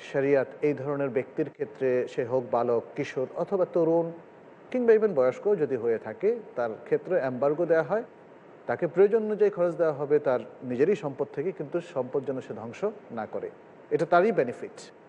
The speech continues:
তারই বেনিফিট। ঠিক তেমনি যদি কোনো একজন ব্যক্তি অনেক ঋণী, অনেক পাওনাদাররা তার আছে এবং সে ব্যক্তি পালিয়ে যেতে চায় এই এলাকা থেকে, যাতে তাকে আর ঋণটা শোধ করতে না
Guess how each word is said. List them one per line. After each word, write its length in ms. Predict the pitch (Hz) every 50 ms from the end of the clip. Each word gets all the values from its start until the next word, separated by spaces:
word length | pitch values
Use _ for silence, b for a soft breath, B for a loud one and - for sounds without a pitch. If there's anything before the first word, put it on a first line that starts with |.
| - - -
তারই 200 | 147 147 147 131
বেনিফিট। 360 | 110 107 92 98 - - 190 -
ঠিক 140 | - 208 208 -
তেমনি 380 | 226 233 247 240 214 151 160 202 - - - - - - - - - - - - - - -
যদি 180 | 139 175 185 208
কোনো 180 | - 208 208
একজন 500 | 208 190 160 147 135 170 165 156 143 143 143 - - 131 110
ব্যক্তি 640 | 120 165 165 165 165 - 147 131 120 113 117 131 147 - - - - - - - - - - - - -
অনেক 300 | 135 139 143 139 - 135
ঋণী, 380 | 131 170 180 143 127 107 98 - - - - - - - - - - - - - -
অনেক 180 | 123 135 143 135 -
পাওনাদাররা 540 | - 131 127 120 123 117 135 131 135 139 127
তার 160 | - 127 117 -
আছে 420 | 113 113 107 - - 151 180 202 214 - - - - - - - - - -
এবং 160 | - 117 127 120
সে 180 | - - 156
ব্যক্তি 340 | 151 160 151 - - 156 143 151
পালিয়ে 280 | - 135 131 139 151 143
যেতে 260 | 123 127 117 - 113
চায় 400 | - - 107 95 95 101 117 127 - - - - - - - - - - - - -
এই 180 | 139 135 131
এলাকা 360 | 120 127 127 127 123 123 139 120
থেকে, 320 | - - 123 - - 160
যাতে 280 | 135 131 117 - - 123
তাকে 300 | - - 113 - 131 117
আর 80 | 107 104 101
ঋণটা 360 | 123 139 160 160 - - 165
শোধ 220 | - - - 120 - -
করতে 300 | - 127 113 - - 117
না 140 | 95 98 98